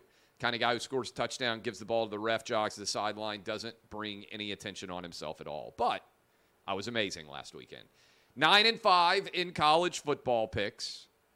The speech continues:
Five and one in the N F L Outkick six-pack. I believe that adds up to fourteen and six, even though I am a Tennessee public school kid.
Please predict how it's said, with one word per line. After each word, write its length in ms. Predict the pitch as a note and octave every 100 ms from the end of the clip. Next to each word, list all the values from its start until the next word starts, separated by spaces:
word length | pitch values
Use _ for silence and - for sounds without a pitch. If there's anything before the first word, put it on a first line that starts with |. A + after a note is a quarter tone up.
| _ _
Five 400 | - F#3+ G#3 A3+
and 140 | G#3+ G3+
one 500 | F#3+ F#3 F#3 G3 G3 -
in 180 | F3
the 180 | E3+ E3+
N 100 | E3+
F 180 | F3 -
L 420 | E3 D#3+ E3+ E3 -
Outkick 640 | D3+ E3 - - D#3 D3 - _
six-pack. 800 | - D#3 C#3+ - - G2+ A2 -
I 120 | C3+
believe 480 | C3 C#3+ D#3+ F#3 F3+
that 200 | E3 D#3+
adds 320 | D#3 D3+ C3
up 320 | C3 C3 - _ _ _ -
to 140 | D#3
fourteen 640 | - F#3 F3+ - D#3+ D#3
and 120 | C#3 B2
six, 540 | - D3 C#3 - -
even 380 | E3+ F3 D#3+ C#3+
though 400 | C3+ B2+ C#3 D3+
I 220 | - B2+
am 260 | B2+ B2 A#2+
a 160 | A2+
Tennessee 460 | A2 C3 A#2 - A2+
public 320 | G#2+ G#2 G2+
school 260 | - C#3 C3
kid. 300 | B2+ C3